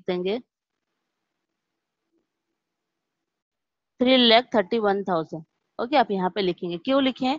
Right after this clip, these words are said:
क्योंकि यहाँ पर आप देखोगे, यहाँ पे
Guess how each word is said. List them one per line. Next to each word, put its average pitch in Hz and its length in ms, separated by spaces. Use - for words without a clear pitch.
क्योंकि 285 580
यहाँ 208 360
पर 269 120
आप 247 120
देखोगे, 196 420
यहाँ 202 280
पे 214 220